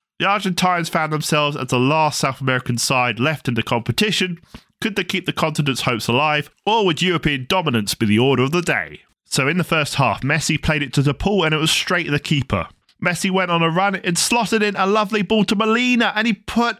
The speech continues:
it in the net. His right foot shot went in, one nil to Argentina. In the second half, there was a free kick to Argentina.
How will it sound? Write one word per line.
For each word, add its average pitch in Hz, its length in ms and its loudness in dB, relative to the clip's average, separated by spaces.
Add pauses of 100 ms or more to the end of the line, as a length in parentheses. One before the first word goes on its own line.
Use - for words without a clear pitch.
(120)
it 220 160 2
in 220 180 4
the 226 100 2
net. 220 640 2 (340)
His 180 180 2
right 208 280 2
foot 196 180 -2
shot 175 400 0 (120)
went 185 300 0
in, 170 240 0 (380)
one 208 320 4
nil 226 200 2
to 214 120 0
Argentina. 185 880 2 (520)
In 147 140 2
the 147 140 0
second 208 400 -2
half, 147 400 0
there 143 120 2
was 123 80 -2
a 131 80 2
free 175 320 -2
kick - 260 -2
to 123 140 2
Argentina. 117 680 2